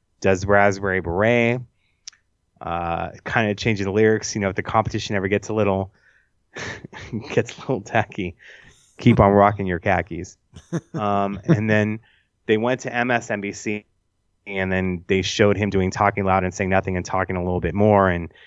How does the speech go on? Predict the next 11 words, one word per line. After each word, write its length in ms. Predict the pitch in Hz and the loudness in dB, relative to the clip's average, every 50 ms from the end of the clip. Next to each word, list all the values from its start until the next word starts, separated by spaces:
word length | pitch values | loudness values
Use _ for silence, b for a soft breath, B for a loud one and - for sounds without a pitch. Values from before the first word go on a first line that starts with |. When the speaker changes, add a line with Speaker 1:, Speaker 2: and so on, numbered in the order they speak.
| b b - | b b -14
Speaker 1:
said 240 | - - 107 104 | 0 2 4 4
it 40 | 101 | 6
was 140 | 95 95 90 | 4 4 2
Maite's 480 | 98 98 95 98 95 - 104 92 87 87 | 2 2 4 2 2 2 0 -2 0 0
idea 460 | 87 85 85 82 90 90 87 85 80 | 0 0 -2 -2 -2 -2 -2 -2 -4
to 140 | 82 87 82 | -4 -8 -10
kinda 300 | - - 95 90 85 82 | -8 -6 -4 -4 -4 -4
dress 280 | 82 90 85 82 - - | -4 -4 -4 -4 -4 -4
up 140 | 87 - | -4 -4
like 180 | 87 82 82 80 | -4 -6 -6 -6
Bryant. 380 | - 90 87 80 78 71 64 | -6 -6 -6 -6 -8 -10 -14